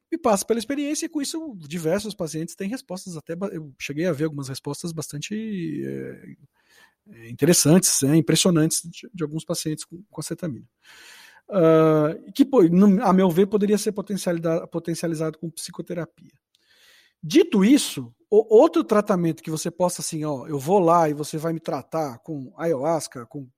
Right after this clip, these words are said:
com cogumelo, com psilocibina, com L S D, com D M T, o que seja,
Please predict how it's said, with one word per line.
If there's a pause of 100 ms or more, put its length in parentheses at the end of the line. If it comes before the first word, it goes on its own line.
com
cogumelo,
com
psilocibina,
com
L
S
D,
com
D
M
T,
o
que
seja,